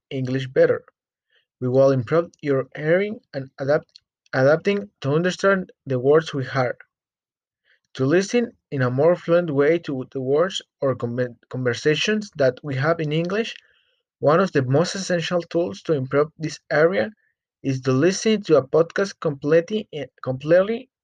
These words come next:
in English from native people. The subject of which they speak may vary depending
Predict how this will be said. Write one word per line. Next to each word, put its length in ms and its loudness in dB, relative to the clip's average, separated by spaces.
in 120 -4
English 520 -4
from 260 0
native 380 0
people. 400 -6
The 100 -12
subject 640 4
of 140 4
which 500 4
they 260 2
speak 420 0
may 240 2
vary 320 4
depending 560 0